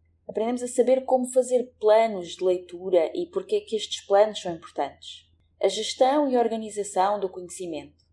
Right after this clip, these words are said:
A importância de sermos seletivos em relação à informação para não ficarmos sobrecarregados. Como podemos escolher a informação que é melhor para cada um de nós.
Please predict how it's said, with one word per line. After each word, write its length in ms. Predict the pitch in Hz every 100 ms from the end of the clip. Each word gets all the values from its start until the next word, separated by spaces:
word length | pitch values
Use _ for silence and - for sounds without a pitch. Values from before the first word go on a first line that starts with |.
| _
A 60 | 196
importância 800 | 226 - 226 226 240 262 - 240
de 80 | -
sermos 360 | 233 226 -
seletivos 840 | - 269 240 226 226 226 170 - -
em 80 | 208
relação 360 | 214 220 214 240
à 120 | 226
informação 760 | 214 226 214 190 - 190 175 -
para 160 | 170
não 280 | 170 170 285
ficarmos 520 | 285 277 240 220 -
sobrecarregados. 920 | - - - 190 170 139 - - - _ _ _
Como 300 | - 302 311
podemos 340 | 294 277 262 254
escolher 420 | - - 233 247
a 40 |
informação 800 | 233 226 233 220 208 - 208 185
que 120 | - 190
é 20 |
melhor 320 | 180 180 180
para 100 | -
cada 280 | - 190 208
um 160 | 196
de 80 | 160
nós. 260 | 151 139